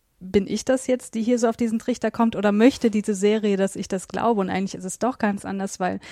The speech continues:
natürlich hängt damit die Frage zusammen, ähm, inwiefern man Frauen glaubt, wenn sie sowas berichten. Und da, ähm, also June ist ja da völlig, also sie ist ja völlig überzeugt davon, dass das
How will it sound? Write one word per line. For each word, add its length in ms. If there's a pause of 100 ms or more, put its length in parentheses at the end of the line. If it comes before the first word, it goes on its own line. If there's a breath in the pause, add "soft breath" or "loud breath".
(260 loud breath)
natürlich 560
hängt 180
damit 220
die 80
Frage 380
zusammen, 600 (400 loud breath)
ähm, 460 (280)
inwiefern 480
man 140
Frauen 340
glaubt, 360
wenn 100
sie 80
sowas 300
berichten. 500
Und 220
da, 260 (320 loud breath)
ähm, 400
also 220
June 260
ist 120
ja 100
da 120
völlig, 460
also 140 (100)
sie 60
ist 100
ja 80
völlig 300
überzeugt 420
davon, 220
dass 140
das 200